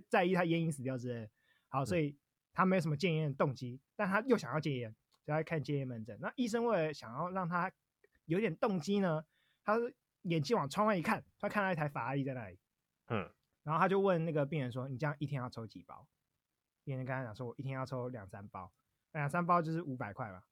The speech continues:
Speaker 2: 差不多，两三百到五百。
Speaker 1: 差不多啊。对啊，两三包就五百块嘛。
Speaker 2: 嗯。
Speaker 1: 所以你要想想看，医生跟他讲说：“你要想想看啊，如果你不抽烟的话，一年不抽烟，你可以存多少钱？”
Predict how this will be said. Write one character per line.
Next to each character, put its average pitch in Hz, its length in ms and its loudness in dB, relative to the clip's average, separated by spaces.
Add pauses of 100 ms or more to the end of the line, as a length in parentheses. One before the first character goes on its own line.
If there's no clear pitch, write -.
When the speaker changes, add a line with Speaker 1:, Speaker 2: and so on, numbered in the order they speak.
(280)
Speaker 2:
差 110 60 -2
不 101 80 -2
多， 95 140 0
两 98 100 2
三 107 160 4
百 101 80 4
到 156 100 4
五 92 40 2
百。 80 60 0
Speaker 1:
差 73 40 0
不 - 60 0
多 82 40 -2
啊。 - 80 -10 (360)
对 151 80 0
啊， 147 40 2
两 147 140 2
三 180 140 2
包 175 180 6
就 165 160 4
五 160 140 -2
百 143 120 0
块 127 160 -4
嘛。 92 140 -10 (320)
Speaker 2:
嗯。 175 180 -4
Speaker 1:
所 180 140 -2
以 165 220 0
你 156 80 0
要 180 80 2
想 156 140 0
想 127 60 -4
看， 123 220 -6 (300)
医 196 100 2
生 214 180 4
跟 208 80 2
他 208 60 4
讲 135 140 0
说 131 340 -4
：“你 170 80 2
要 196 80 2
想 170 140 0
想 113 80 -4
看 131 120 -4
啊， 110 140 -6
如 120 100 -8
果 165 120 -2
你 127 80 -2
不 156 180 -4
抽 143 240 -4
烟 135 160 -6
的 120 80 -12
话， 120 260 -6 (760)
一 294 80 0
年 156 220 4
不 156 120 0
抽 139 220 0
烟， 120 160 -2
你 120 60 -12 (260)
可 135 80 -8
以 110 80 -10
存 104 200 -16
多 113 120 -10
少 104 120 -14
钱？” - 160 -20